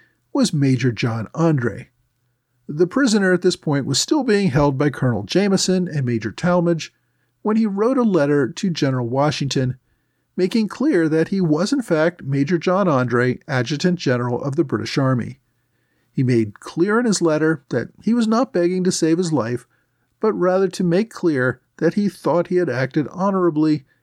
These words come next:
and he wanted to protect his reputation. A heavy guard transported Andre back to West Point,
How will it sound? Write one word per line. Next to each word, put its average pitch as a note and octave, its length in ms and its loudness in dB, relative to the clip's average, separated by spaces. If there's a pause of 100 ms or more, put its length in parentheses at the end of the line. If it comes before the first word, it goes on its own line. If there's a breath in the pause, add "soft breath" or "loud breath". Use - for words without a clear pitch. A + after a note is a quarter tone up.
(180)
and A#3+ 140 0
he A3 80 2
wanted C#3 260 0
to C3 80 -2
protect B2 440 0
his A2 160 -4
reputation. A#2 800 -2 (800)
A - 60 -8
heavy A3+ 340 0
guard C#3+ 480 2
transported F#3 680 0
Andre C3 400 0
back B2 320 0
to E3+ 100 2
West E3+ 260 0
Point, G#2+ 400 -6